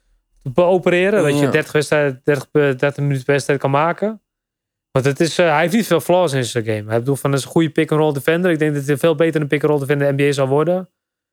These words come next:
Speaker 1: En qua, qua hacken, Jalen Duren, om het zo te noemen, ja, dat kan je wel gaan inzetten.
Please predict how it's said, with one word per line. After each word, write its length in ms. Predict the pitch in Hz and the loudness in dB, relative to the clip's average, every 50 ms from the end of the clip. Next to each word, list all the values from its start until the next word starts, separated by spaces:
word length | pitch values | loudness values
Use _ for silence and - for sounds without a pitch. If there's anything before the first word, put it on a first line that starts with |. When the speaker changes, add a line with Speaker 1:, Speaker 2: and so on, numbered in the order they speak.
| _ _ | _ _
Speaker 1:
En 120 | - 127 | -4 -2
qua, 500 | - - 147 147 143 139 139 135 113 - _ _ _ _ _ _ | 0 2 2 2 2 2 0 0 -2 -6 _ _ _ _ _ _
qua 340 | - 147 131 117 113 127 | 0 0 2 2 2 2
hacken, 260 | 147 147 147 - 143 127 | 0 0 0 0 -2 0
Jalen 300 | 120 143 147 147 143 127 | 2 2 2 2 0 0
Duren, 200 | 147 160 160 165 | 0 0 2 2
om 80 | 160 | 0
het 100 | 160 151 | 0 0
zo 160 | - 160 156 | 2 0 0
te 100 | 151 156 | 2 0
noemen, 360 | 156 156 165 165 170 175 165 143 | 0 0 2 2 2 2 2 2
ja, 380 | 131 127 127 123 113 107 _ _ _ | 2 0 0 0 -2 -4 _ _ _
dat 120 | - 131 120 | -4 -2 0
kan 120 | - 170 | 2 2
je 80 | 165 160 | 2 2
wel 100 | 156 156 | 2 0
gaan 120 | 135 151 156 | 0 0 0
inzetten. 540 | 160 165 143 135 127 120 - 143 147 147 | 0 0 0 0 -2 -2 -2 -6 -10 -10